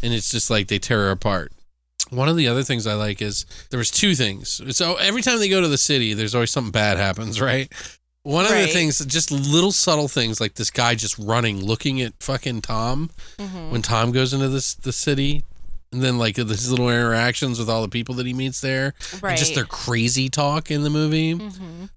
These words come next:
Speaker 1: Like, it was just really unsettling, and it's
Speaker 2: Mm-hmm.
Speaker 1: just like, if you start seeing somebody running like that,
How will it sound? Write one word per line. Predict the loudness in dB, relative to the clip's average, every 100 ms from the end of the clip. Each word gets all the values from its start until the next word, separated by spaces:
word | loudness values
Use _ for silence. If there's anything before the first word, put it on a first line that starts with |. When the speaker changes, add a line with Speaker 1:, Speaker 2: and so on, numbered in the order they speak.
| -2
Speaker 1:
Like, | -2 -2
it | -4
was | -4
just | -2 -2
really | 0 2 2
unsettling, | 2 2 2 2 2 2 0 -4 -8
and | -4
it's | -2 0
Speaker 2:
Mm-hmm. | 0
Speaker 1:
just | 2
like, | 0 -2
if | -2
you |
start | -2 -2 -2
seeing | 0 0
somebody | 0 0 -2
running | -2 -2 -2 -2
like | -2 -2
that, | -2 -2